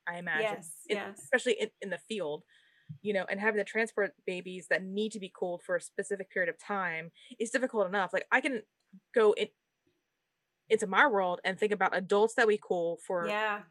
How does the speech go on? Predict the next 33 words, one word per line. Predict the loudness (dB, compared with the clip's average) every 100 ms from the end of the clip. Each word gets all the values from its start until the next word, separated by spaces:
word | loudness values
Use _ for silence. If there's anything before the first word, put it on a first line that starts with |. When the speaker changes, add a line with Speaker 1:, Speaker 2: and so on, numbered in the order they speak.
| -6
Speaker 1:
neuro | -4
problems, | -4 -4 -6 -4
right? | -4 -4 _ -20 _ 0
And | 4
they're | 8
like, | 8 6
"Well, | 4 6
let's | 8 10
take | 10 10
'em | 8
off | 6 4 2
cooling | 6 8 8 4 -2
<laughs> | -8 -20 -20 _ _ _ -16 0
and | 6
take | 8 8
'em | 8
that | 8
M | 8
R | 6
I." | 6 6
And | 2
I'm |
like, | -2 -4 0
"I | 2
don't | 4 2 0 2
think | 2 2
we | -2
should | -2 -4
do | 4
that | 4 4
right | 2
now. | 2 2 0
Like, | -2 -4